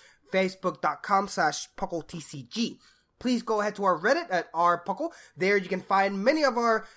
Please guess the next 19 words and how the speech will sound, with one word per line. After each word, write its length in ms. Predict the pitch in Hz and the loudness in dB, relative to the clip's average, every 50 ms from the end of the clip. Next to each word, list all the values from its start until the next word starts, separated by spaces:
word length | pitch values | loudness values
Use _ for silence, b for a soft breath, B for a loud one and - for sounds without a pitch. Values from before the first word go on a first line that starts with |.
| B B B | B B B
own 380 | 196 196 202 208 208 196 196 202 - - | 4 6 6 6 6 4 2 -4 -6 -8
listeners, 560 | 202 226 226 233 240 226 208 208 202 - - b b b | -6 -6 -2 -2 0 2 2 2 0 -2 -6 b b b
including 600 | 196 202 190 190 - - 269 349 370 359 269 214 | 0 0 0 -2 -4 0 2 4 4 4 2 0
Sometimes 420 | - 214 202 190 202 208 190 185 202 | -2 -4 -4 -4 -2 -4 -4 -2 -4
I 100 | 180 165 | -6 -6
Flaw, 320 | - - 240 254 254 247 | -4 -2 2 4 4 4
which 220 | 214 190 175 - | 4 2 0 0
he 140 | - 240 247 | -4 -6 -2
does 320 | 185 208 202 196 185 - b b b b b b | 0 2 2 2 2 -2 b b b b b b
poke 160 | 208 185 196 | 0 0 0
up 80 | 175 - | 0 -2
the 140 | 175 170 | 0 0
episodes 520 | 170 170 - 175 - - 175 165 165 - - - | 0 0 -2 -4 -2 -2 0 0 -2 -4 -6 -2
every 300 | - 285 269 226 240 226 | 0 2 2 2 0 -4
week 280 | 202 165 175 175 175 - - - | -2 -2 -4 -4 -4 -6 -12 -10
in 100 | 165 165 | -6 -4
our 220 | 165 160 156 151 | 0 0 0 0
main 320 | 139 147 165 170 170 165 165 | 0 0 0 0 0 0 0
show. 420 | - - - 190 180 147 107 95 | -2 -2 2 2 2 2 2 -2